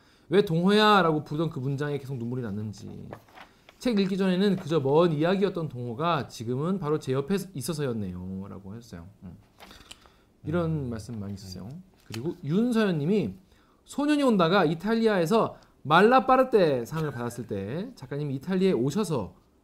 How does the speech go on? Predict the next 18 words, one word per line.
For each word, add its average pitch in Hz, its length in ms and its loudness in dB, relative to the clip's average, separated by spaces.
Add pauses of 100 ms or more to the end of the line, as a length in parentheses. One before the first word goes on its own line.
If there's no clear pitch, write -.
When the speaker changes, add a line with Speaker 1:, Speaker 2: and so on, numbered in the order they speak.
(180)
Speaker 1:
이탈리아 196 300 -2
사시는 120 220 -8
분인가 95 200 -8
봐요. 87 120 -12
Speaker 2:
그런가 127 260 -4
봐요. 110 240 -4
Speaker 1:
음. 147 160 -8 (360)
나폴리, 208 360 2
로마, 185 280 6
밀라노 185 480 4
다니시면서 131 880 -8
사인회도 262 440 0
했어요. 131 400 -4
Speaker 2:
따라다니셨나 135 560 -2
봐요. 110 260 -8
Speaker 1:
당시에 214 320 2
잠깐 202 280 0
뵀는데 175 600 4